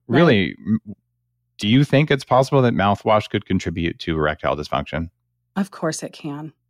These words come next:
Speaker 1: Everything can. <laughs> Yes. I mean, if you're destroying your good bacteria, you were ta-, the, the nitric oxide is so important, and nobody talks about that, but it's so important, um, for overall health, as well as your blood pressure control,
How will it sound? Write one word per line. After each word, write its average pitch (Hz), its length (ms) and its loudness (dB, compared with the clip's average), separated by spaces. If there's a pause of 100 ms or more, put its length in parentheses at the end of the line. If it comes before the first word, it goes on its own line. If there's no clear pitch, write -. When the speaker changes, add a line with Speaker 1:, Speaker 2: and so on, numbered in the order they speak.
(280)
Speaker 1:
Everything 165 400 -6
can. 147 400 -14
<laughs> - 40 -8 (340)
Yes. 196 260 -2 (300)
I 285 120 2
mean, 285 280 6 (340)
if 277 160 2
you're 320 140 4
destroying 262 420 2
your 214 80 4
good 190 220 -2
bacteria, 185 280 -4
you 220 120 2
were 254 80 4
ta-, 226 260 -4
the, 233 180 2
the 220 180 -2
nitric 233 360 0
oxide 185 420 -2
is 170 160 -6
so 170 120 -4
important, 170 340 -2
and 214 60 6
nobody 185 240 2
talks 170 340 -8
about 208 300 -4
that, 233 340 -2 (320)
but 208 240 2
it's 226 220 0
so 247 240 2
important, 208 840 0 (340)
um, 185 220 0
for 208 640 4
overall 190 440 0
health, 214 520 0 (420)
as 208 200 2
well 190 240 2
as 185 160 0
your 180 100 -4
blood 165 220 -6
pressure 165 340 -8
control, 160 680 -2